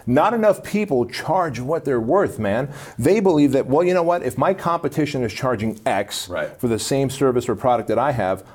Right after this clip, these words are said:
Speaker 1: I should be charging somewhere around that."
Speaker 2: Yeah, absolutely. And then there's one other thing here, is that we've talked about this before, about this soft advice versus hard advice
Speaker 1: Right.
Speaker 2: stuff. And listen, people don't, it's, it's how people see their problems. Yes,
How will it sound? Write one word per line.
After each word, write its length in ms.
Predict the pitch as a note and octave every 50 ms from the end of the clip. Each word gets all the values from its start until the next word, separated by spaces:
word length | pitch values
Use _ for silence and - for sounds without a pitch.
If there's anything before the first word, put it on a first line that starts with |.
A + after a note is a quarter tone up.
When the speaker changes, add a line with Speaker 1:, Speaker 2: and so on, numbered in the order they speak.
| -
Speaker 1:
I 120 | - - C#3+
should 160 | C3+ E3 D#3
be 80 | C#3 B2
charging 380 | - - C3+ B2+ A#2+ A#2 A#2+ A2
somewhere 380 | - - D3 C3+ B2 A#2 A2+ G#2+
around 240 | A2 A#2 A2+ A2
that." 260 | G2 E2+ D2 - - - _ _ - -
Speaker 2:
Yeah, 180 | C#3+ D3 C#3+ C#3
absolutely. 480 | E3 D#3+ D#3+ - D#3+ D#3 C3+ A#2 B2+
And 100 | C#3+ D#3
then 140 | D#3+ D#3 E3
there's 160 | D#3+ D#3 D3+
one 140 | F#3+ A3+ B3
other 160 | A3+ F3+ D#3
thing 280 | C#3+ D3 E3 E3 D#3 C#3
here, 200 | C3+ A#2+ A2+ A2
is 140 | G#2+ G#2 -
that 240 | B2+ A2+ A2+ - - - - - _ -
we've 120 | F3 F#3+
talked 220 | - D3+ D3+ C#3+ D3
about 200 | B2+ A#2+ - -
this 120 | A2 F#2+
before, 380 | - G2+ F2+ - - G#2 G2 F#2
about 220 | F2+ G#2 G#2 G#2 -
this 160 | G2 F#2+ -
soft 400 | - - D3 D3 D3+ D#3 D3+ -
advice 380 | C#3 A#2+ - A2+ A2+ A2+ A2
versus 320 | - A2+ G2+ F2+ E2 E2+ -
hard 400 | - - - A#2 A#2 A#2 A2+ A2
advice 260 | F#2 E2 F#2+ F2+ F#2
Speaker 1:
Right. 200 | G#2 C3+ D3 D3+
Speaker 2:
stuff. 220 | B2 F#2+ - - - - - - - -
And 300 | F3 E3 E3 E3 D#3+ D3+ D#3 - - - - -
listen, 460 | D#3 D#3 D#3 D3+ - B2+ A2 G#2+ - - - - _ _ - - - - - _ _ _ _ _ _ _
people 380 | - - G3+ G#3+ A3+ A3+ G#3+ F3
don't, 420 | B2 - D#3+ D#3+ D#3+ D3+ D3+ -
it's, 160 | D3 C#3 C#3 C#3+
it's 140 | E3+ -
how 180 | - - A3+ A#3
people 260 | A#3 - - - -
see 360 | - - - - - G3 A3+
their 120 | G#3 - G#2
problems. 540 | - - F2+ F2 E2 - - D#2 - - -
Yes, 320 | A#2 B2+ D#3+ A#2 - -